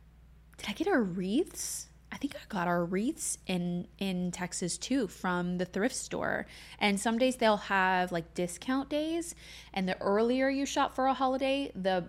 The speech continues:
better priced it's going to be, because it's kind of not in season yet. No one's shopping. So definitely a great place. Another place for secondhand would be Facebook Marketplace.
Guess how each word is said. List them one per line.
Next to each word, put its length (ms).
better 300
priced 400
it's 100
going 200
to 40
be, 140
because 280
it's 140
kind 220
of 140
not 200
in 60
season 380
yet. 200
No 120
one's 180
shopping. 420
So 240
definitely 540
a 60
great 340
place. 480
Another 380
place 300
for 120
secondhand 720
would 100
be 120
Facebook 440
Marketplace. 540